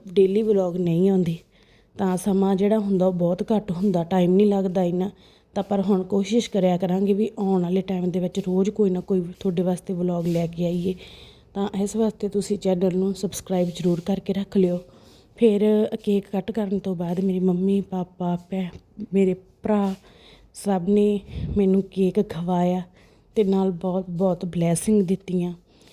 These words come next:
ਤੇ ਜਿਹਦੇ ਨਾਲ ਮੈਨੂੰ ਬਹੁਤ ਜ਼ਿਆਦਾ ਖੁਸ਼ੀ ਹੋਈ। ਤਾਂ ਜਿਹੜਾ ਮੇਰਾ ਬਰਥਡੇ ਆ ਉਹ ਹੋਰ ਵੀ ਸਪੈਸ਼ਲ ਬਣ ਗਿਆ। ਤੇ ਮੇਰੇ ਭਰਾ ਨੇ ਇੱਥੇ ਮੇਰੇ ਉੱਤੇ ਪਾ ਦਿੱਤੀ ਸਪਰੇਅ, ਤੇ ਤਕਦੀਰ ਵੇਖ ਕੇ ਡਰ ਗਈ,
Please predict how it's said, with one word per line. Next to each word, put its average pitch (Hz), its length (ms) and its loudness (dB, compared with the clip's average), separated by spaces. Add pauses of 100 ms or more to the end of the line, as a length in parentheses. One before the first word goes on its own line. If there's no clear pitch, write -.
(120)
ਤੇ 208 100 0
ਜਿਹਦੇ 196 260 2
ਨਾਲ 208 200 2
ਮੈਨੂੰ 190 380 2
ਬਹੁਤ 170 280 -2
ਜ਼ਿਆਦਾ 196 280 -2
ਖੁਸ਼ੀ 180 420 -2
ਹੋਈ। 180 200 -2 (440)
ਤਾਂ 196 80 -2
ਜਿਹੜਾ 185 220 0
ਮੇਰਾ 214 180 0
ਬਰਥਡੇ 180 540 -2
ਆ 190 60 2
ਉਹ 196 200 0
ਹੋਰ 190 200 2
ਵੀ 214 120 2
ਸਪੈਸ਼ਲ 170 500 -4
ਬਣ 160 300 -2
ਗਿਆ। 160 140 -6 (960)
ਤੇ 226 60 4
ਮੇਰੇ 208 180 4
ਭਰਾ 254 260 2
ਨੇ 220 140 2
ਇੱਥੇ 214 200 -4
ਮੇਰੇ 208 240 2
ਉੱਤੇ 196 200 -2
ਪਾ 185 240 -2
ਦਿੱਤੀ 185 360 -2
ਸਪਰੇਅ, 175 480 -6 (160)
ਤੇ 190 80 -12
ਤਕਦੀਰ 180 520 2
ਵੇਖ 175 260 0
ਕੇ 175 140 -4
ਡਰ 156 240 -6
ਗਈ, 156 260 -12